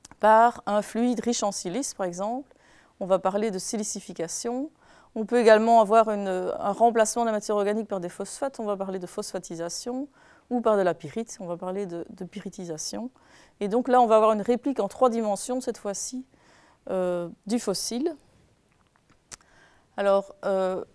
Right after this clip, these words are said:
par exemple, le, le, dans, pour le cas de la phosphatisation, il y a des, des fossiles célèbres dans le Précambrien, qui sont les fossiles de la formation d'Ushanto en Chine, qui date d'environ six cents millions d'années, ou de nouveau, bah, des acritarches,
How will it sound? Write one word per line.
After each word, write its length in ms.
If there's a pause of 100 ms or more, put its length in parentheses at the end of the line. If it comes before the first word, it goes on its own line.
(140)
par 80
exemple, 360
le, 140
le, 140
dans, 300
pour 160
le 60
cas 100
de 60
la 40
phosphatisation, 920
il 60
y 40
a 20
des, 180 (140)
des 180
fossiles 460
célèbres 500
dans 80
le 60
Précambrien, 640
qui 100
sont 160
les 80
fossiles 500
de 100
la 40
formation 400
d'Ushanto 640 (500)
en 140
Chine, 420
qui 140
date 160
d'environ 340
six 160
cents 180
millions 240
d'années, 520 (420)
ou 360 (200)
de 160
nouveau, 420
bah, 120
des 160
acritarches, 800